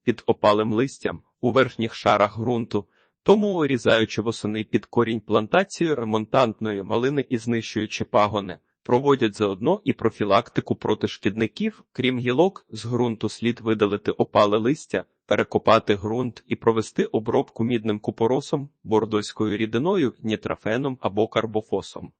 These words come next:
Навесні обробку повторити. При виконанні цих заходів пошкодження шкідниками стає малоймовірним,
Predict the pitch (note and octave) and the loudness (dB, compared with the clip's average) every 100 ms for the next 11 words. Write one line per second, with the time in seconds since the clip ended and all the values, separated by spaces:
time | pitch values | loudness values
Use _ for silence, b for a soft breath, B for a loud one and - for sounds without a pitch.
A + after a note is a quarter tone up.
0 | _ A#2+ A2+ B2+ - G#3+ G#3+ - A2+ B2+ | _ 4 6 4 4 2 4 2 6 6
1 | A#2 - A2+ A#2 - A2+ A#2 D#3+ F3+ D#3+ | 4 2 2 2 4 2 2 2 2 0
2 | A#2 A2 B2 - G#2 G#2+ G#2 G2+ - F3 | 0 2 2 2 0 0 -4 -2 2 2
3 | C3+ A#2 A2+ A2 A2 - G#2 - - G#2 | 4 4 6 4 2 -2 -4 -2 4 4
4 | F#2 G2 G2+ - - G2+ G#2 - G#2+ A2 | 4 -4 -4 -2 0 2 2 4 4 4
5 | A2 - G#2 G#2 G2+ G#2 A2+ A2 A2 G2+ | -2 0 2 2 2 0 0 0 0 0
6 | E2+ F2+ - | -2 -6 -8